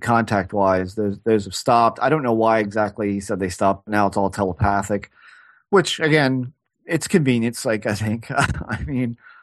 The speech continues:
I think I know the profile of a Meyer believer at this point well enough to say, "Well, how many more photos do you need? How many mo-, how much more proof do you need?" I mean, you know, look at all these. There's, uh, you know, over a thousand photographs. There's,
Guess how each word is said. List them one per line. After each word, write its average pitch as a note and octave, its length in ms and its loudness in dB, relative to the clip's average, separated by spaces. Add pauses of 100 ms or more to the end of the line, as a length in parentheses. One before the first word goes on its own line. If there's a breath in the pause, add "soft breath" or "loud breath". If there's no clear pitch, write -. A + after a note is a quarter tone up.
(280 loud breath)
I C3+ 60 -6
think C3+ 180 0
I A2 120 2
know A#2+ 380 2
the A#2 100 2
profile A2 880 0
of - 60 -12
a A2 40 -6
Meyer G#2+ 360 2
believer G#2 400 0
at G2 80 -4
this G#2 160 -2
point A2+ 260 -2
well A2 220 2
enough G#2 120 2
to G2+ 100 -8
say, G2 280 2
"Well, G#2 400 2 (200 loud breath)
how G3 80 4
many G3+ 120 4
more E3+ 180 4
photos C3 420 4
do A#2 100 -2
you G#2+ 100 0
need? C#3+ 400 2 (320 soft breath)
How E3+ 80 -2
many D3 160 0
mo-, B2 160 -2
how C#3 120 -2
much D3+ 140 -4
more A2+ 140 -2
proof B3+ 360 0
do D#3 100 0
you B2 100 2
need?" G2+ 480 -8
I B2+ 40 -6
mean, A#2+ 340 0
you C3 120 -2
know, G#2 320 -2 (200)
look A3 120 4
at G3 60 6
all D#3+ 80 6
these. C3+ 180 0
There's, B2 280 -6
uh, B2+ 160 -4
you B2 200 -12
know, A2 160 -10
over C#3 180 0
a - 20 -4
thousand D3+ 400 2
photographs. E3 760 2
There's, A2+ 320 -4